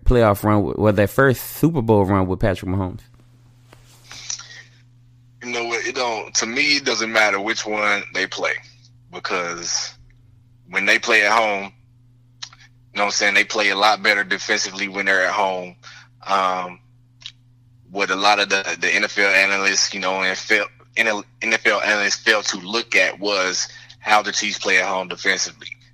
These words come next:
Speaker 2: Yeah, granted, we did give up that game, but that, that was a game we gave up late,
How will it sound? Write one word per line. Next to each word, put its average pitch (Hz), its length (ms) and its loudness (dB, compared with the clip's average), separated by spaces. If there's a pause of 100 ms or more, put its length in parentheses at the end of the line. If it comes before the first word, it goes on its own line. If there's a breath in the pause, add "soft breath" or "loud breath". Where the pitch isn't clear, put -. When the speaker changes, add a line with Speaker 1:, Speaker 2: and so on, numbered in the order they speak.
(320)
Speaker 2:
Yeah, 92 200 -2
granted, 101 320 -2
we 104 120 0
did 107 440 2 (380 loud breath)
give 110 140 -2
up 104 160 -2
that 104 200 4
game, 104 320 4
but 98 100 -8
that, 107 260 2
that 113 120 6
was 104 100 -2
a 104 40 -4
game 107 340 2
we 101 80 -8
gave 101 280 2
up 95 160 -2
late, 101 480 -4